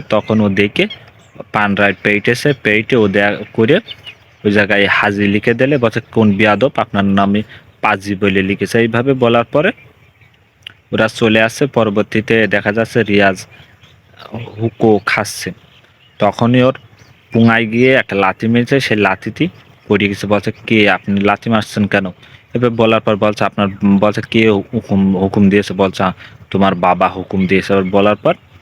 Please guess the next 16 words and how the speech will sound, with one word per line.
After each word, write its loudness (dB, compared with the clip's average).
দেখা 0
গেল 0
ওর 0
বাপ -2
আসছে, 0
বলছে, -2
"দুশো 0
বিঘে 0
জমির 0
দায়িত্ব -2
তোমার 2
হাতে, -4
সেভাবে 0
ও 2
যা-, -2
ও 2